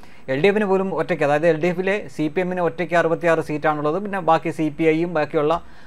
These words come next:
പാർട്ടികളെല്ലാം കൂടെ ചേർന്നിട്ടാണ് തൊണ്ണൂറ്റൊമ്പത് എന്ന ആ വലിയ സംഖ്യയിലേക്ക് എത്തിയിരിക്കുന്നത്. അങ്ങനെയാണ് അവർ ഭരിക്കുന്നത്. അതേ കണക്ക് തന്നെ കേന്ദ്രത്തിൽ ബി ജെ പി തുടർന്ന് ഭരിക്കും,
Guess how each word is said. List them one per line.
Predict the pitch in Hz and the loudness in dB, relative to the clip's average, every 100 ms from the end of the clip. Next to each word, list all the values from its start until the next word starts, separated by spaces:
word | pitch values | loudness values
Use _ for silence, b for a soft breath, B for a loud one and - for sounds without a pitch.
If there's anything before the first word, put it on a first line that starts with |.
| B | B
പാർട്ടികളെല്ലാം | 160 160 165 160 156 156 | 4 6 4 4 4 2
കൂടെ | 160 | 0
ചേർന്നിട്ടാണ് | 151 147 151 156 147 165 156 | 0 0 0 0 0 0 -2
തൊണ്ണൂറ്റൊമ്പത് | 156 156 156 147 160 156 135 | -2 0 -2 2 4 2 0
എന്ന | 135 143 131 b b b | -6 -4 -6 b b b
ആ | 131 139 | 2 4
വലിയ | 139 139 156 139 - - | 4 4 2 2 0 -6
സംഖ്യയിലേക്ക് | 147 135 147 139 135 | -4 0 0 0 -2
എത്തിയിരിക്കുന്നത്. | 117 139 127 139 156 | -2 -2 -2 -2 -2
അങ്ങനെയാണ് | 190 175 | 0 2
അവർ | 160 151 | 2 2
ഭരിക്കുന്നത്. | 135 135 139 127 113 - - b b b b 120 | 2 0 -2 -4 -4 -8 -14 b b b b 2
അതേ | 135 165 | 8 10
കണക്ക് | 175 165 180 160 | 8 4 0 0
തന്നെ | 156 170 - b b - | -2 -6 -8 b b -2
കേന്ദ്രത്തിൽ | 135 143 147 156 160 - - - | 0 2 2 0 -2 -8 -16 -8
ബി | 117 135 | -4 0
ജെ | 151 | 0
പി | 156 160 | 0 0
തുടർന്ന് | 151 139 151 | 0 0 0
ഭരിക്കും, | 147 143 139 | 0 0 -2